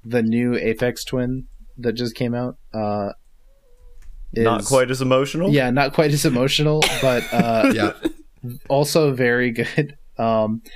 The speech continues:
Speaker 1: I think the, the thing with Aphex Twin is that whenever he puts out new music now, it's always, like, four songs, and they're, like,
Speaker 3: Yeah.
Speaker 1: some of the best shit ever,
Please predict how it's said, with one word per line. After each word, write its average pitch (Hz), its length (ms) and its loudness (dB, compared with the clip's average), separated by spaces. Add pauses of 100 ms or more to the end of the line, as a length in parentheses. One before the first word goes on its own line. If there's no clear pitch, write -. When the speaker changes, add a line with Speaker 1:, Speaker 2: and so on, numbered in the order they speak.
(340)
Speaker 1:
I 139 100 2
think 151 240 2 (180)
the, 139 400 2 (140)
the 143 140 2
thing 151 280 2
with 143 120 2
Aphex 127 380 0
Twin 120 160 0
is 113 220 -2
that 117 240 0
whenever 120 260 0
he 131 140 0
puts 123 200 -4
out 117 140 0
new 113 120 0
music 110 320 -2
now, 104 340 -6 (500)
it's 120 200 -4
always, 117 420 -2
like, 107 340 -2 (240)
four 135 520 -2
songs, 127 680 -2 (220)
and 113 160 0
they're, 113 200 2
like, 110 440 -2
Speaker 3:
Yeah. 95 240 -4 (140)
Speaker 1:
some 135 300 0
of 131 80 2
the 127 80 0
best 120 260 -2
shit 113 280 0
ever, 107 540 -4